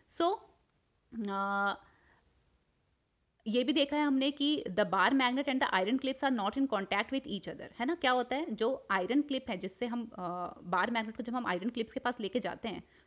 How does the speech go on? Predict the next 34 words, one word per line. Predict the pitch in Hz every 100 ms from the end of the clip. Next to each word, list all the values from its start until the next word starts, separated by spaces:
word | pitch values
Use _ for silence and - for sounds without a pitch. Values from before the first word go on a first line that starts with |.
| -
तो | 262
उनके | 262 269
बीच | 262
में | 285
कोई | 302
फिजिकल | 220 202 277
कॉन्टैक्ट | 269 220 220 226 254
नहीं | 254
होता | 180 -
है, | - - _ -
बहुत | 190 220 285
ही |
दूर | 220 233
होते | 226 -
हैं, | 214
लेकिन | 214 269
फिर | 233
भी | 233
वो | 285
जो | 269
क्लिप्स | 277 247 -
होती | 254 269
है, |
वो | 247
जाके | 196 -
उससे | 233 311
चिपक | 285 233 214
जाती | 175 -
हैं। | 180
क्यों? | - 381
That | 254 190 254
is | 214
due | 220
to | 339